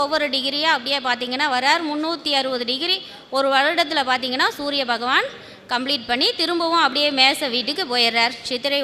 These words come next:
ஒண்ணு வருடப்பிறப்பு. அப்ப எந்தெந்த மாதத்துல சூரியன் எந்தெந்த வீட்டுல இருக்கோ, அந்த பாவத்திலிருந்து,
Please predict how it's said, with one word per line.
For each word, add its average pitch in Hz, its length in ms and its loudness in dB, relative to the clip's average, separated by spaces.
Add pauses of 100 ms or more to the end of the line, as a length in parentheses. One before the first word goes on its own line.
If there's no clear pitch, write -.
ஒண்ணு 269 140 -2 (100)
வருடப்பிறப்பு. 233 680 -2 (1000)
அப்ப 381 120 -4 (160)
எந்தெந்த 453 380 0 (160)
மாதத்துல 370 480 4 (280)
சூரியன் 370 440 2 (140)
எந்தெந்த 359 340 0 (140)
வீட்டுல 349 240 0 (180)
இருக்கோ, 302 340 0 (220)
அந்த 392 220 0 (180)
பாவத்திலிருந்து, 359 960 2